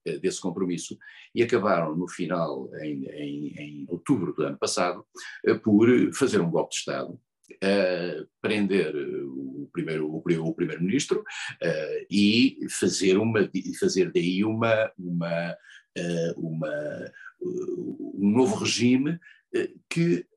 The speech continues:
um mês e poucos depois acabou por ter uma espécie de recuo.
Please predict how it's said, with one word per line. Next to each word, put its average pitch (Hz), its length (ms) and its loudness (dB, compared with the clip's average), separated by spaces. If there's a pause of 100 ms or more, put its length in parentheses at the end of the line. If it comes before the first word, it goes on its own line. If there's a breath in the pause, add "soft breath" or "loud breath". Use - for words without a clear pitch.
(400)
um 151 220 0
mês 151 640 -2 (140)
e 87 300 -10
poucos - 280 -6
depois 131 560 -4 (460 loud breath)
acabou 135 540 -2
por 113 240 -14
ter 135 320 0
uma 117 140 -4
espécie 123 360 -4
de 120 80 -2
recuo. 107 600 -2